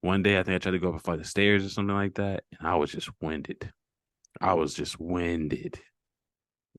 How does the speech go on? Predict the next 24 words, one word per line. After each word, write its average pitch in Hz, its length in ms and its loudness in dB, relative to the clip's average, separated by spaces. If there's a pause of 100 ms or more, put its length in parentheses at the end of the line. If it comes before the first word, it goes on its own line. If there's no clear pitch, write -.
(380)
Winded, 107 540 8
E. 78 260 -4 (140)
Like, 101 180 4
it, 107 160 6
it, 104 140 8 (220)
pe-, 120 140 6 (180)
many 131 240 8
people 165 300 6
have 147 200 2
that 143 140 4
m-, 123 80 0 (120)
conception 135 580 0
that 87 180 -2
if 85 120 -6
they 87 140 4
pow-, 90 240 0 (100)
if 78 120 -8
they 87 260 0 (280)
power 107 280 6
lift, 104 300 2
if 85 120 -2
they 90 120 0
lift 90 340 0
heavy, 90 460 2